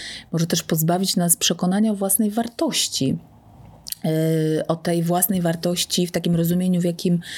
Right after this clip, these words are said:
wyjaśniałam w poprzednim odcinku, yy, podcastu. No i jakie to może nam przynosić scenariusze naszego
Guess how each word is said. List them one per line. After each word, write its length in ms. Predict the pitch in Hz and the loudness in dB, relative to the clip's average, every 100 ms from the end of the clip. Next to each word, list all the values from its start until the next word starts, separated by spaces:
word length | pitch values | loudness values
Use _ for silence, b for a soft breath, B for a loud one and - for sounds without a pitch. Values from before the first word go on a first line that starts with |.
| B B B | B B B
wyjaśniałam 460 | 170 170 170 185 175 | 0 0 2 0 -2
w 60 | |
poprzednim 500 | - 170 - 185 160 165 | -2 -2 0 0 0 -2
odcinku, 720 | - - 147 151 151 151 - | -4 0 0 0 -2 -2 -2
yy, 220 | 165 156 156 | 0 0 -2
podcastu. 760 | 160 - 143 135 - - - - - - - - - _ _ - - - - _ - | -4 -4 -2 0 0 0 -6 -6 -20 -20 -20 -20 -20 _ _ -20 -20 -20 -20 _ -2
No 140 | 160 165 | 0 2
i 80 | |
jakie 260 | 175 180 202 | 0 -2 -2
to 120 | 190 | 0
może 240 | 190 185 185 | 0 0 0
nam 160 | 185 | 0
przynosić 480 | 180 185 180 175 170 | 0 0 0 0 0
scenariusze 840 | - - 175 165 165 170 175 170 - B B B B - | -2 0 0 2 0 0 0 -2 -4 B B B B -2
naszego 760 | 170 190 170 170 175 - - | 2 2 2 0 0 -2 -4